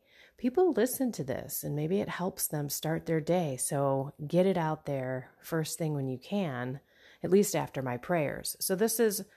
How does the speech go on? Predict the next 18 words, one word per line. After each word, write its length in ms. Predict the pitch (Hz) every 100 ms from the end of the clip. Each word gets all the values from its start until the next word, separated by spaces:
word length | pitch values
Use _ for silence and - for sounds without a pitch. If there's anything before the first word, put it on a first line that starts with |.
| - - _ -
this 180 | 202 220
is 180 | 190
a, 460 | 202 190 180 175 170
a 160 | - 165
prayerless, 960 | - 196 196 196 190 180 170 - - - 160 -
<laughs> 240 | 233 -
I 60 | 190
should 260 | - 165
say, 380 | - 180 156 151
no 220 | 147 165
prayers 420 | 202 208 214 185 180
before 380 | 156 - 170
this, 300 | 165 160 156
no 140 | 170 170
readings 500 | 165 185 180 170 151
to 120 | 175
reflect 480 | 160 151 156 147 -
on. 380 | 143 139 135